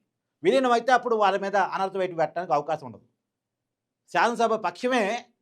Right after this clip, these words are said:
విలీనం అయిందనుకోండి, అంటే టూ బై థర్డ్ ఎమ్మెల్యేలు కనుక బీఆర్ఎస్ పార్టీ నుంచి గెలిచిన వాళ్ళు కాంగ్రెస్ పార్టీలోకి వచ్చారనుకోండి, అప్పుడు ఎవరి మీద అనర్హత వేటు పడదు.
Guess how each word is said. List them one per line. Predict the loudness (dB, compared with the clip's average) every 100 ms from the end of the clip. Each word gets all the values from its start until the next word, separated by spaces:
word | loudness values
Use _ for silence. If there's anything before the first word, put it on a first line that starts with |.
| -2
విలీనం | 0 2
అయిందనుకోండి, | 0 -2 -6 -6 -8 -8 -12 -16 _ _ -6
అంటే | -4 -2
టూ | 0
బై | 2 2
థర్డ్ | 2 2
ఎమ్మెల్యేలు | 0 0 0 0
కనుక | -2 0 0 -2 _ -8
బీఆర్ఎస్ | 2 4 4 0
పార్టీ | -4 -4 -10 -10 -16 _ -18
నుంచి | -8 -8
గెలిచిన | -6 -4
వాళ్ళు | -4
కాంగ్రెస్ | -4 -6 -6 -6
పార్టీలోకి | -6 -6 -6 -8
వచ్చారనుకోండి, | -8 -8 -8 -12 -18 -20 -20 _ _ _ _ _ _ _ -2
అప్పుడు | 2 6 6 4 0 _ _ -6
ఎవరి | -2 2 4 4
మీద | 2 2
అనర్హత | 2 0 -4
వేటు | 0
పడదు. | -2 -2 -8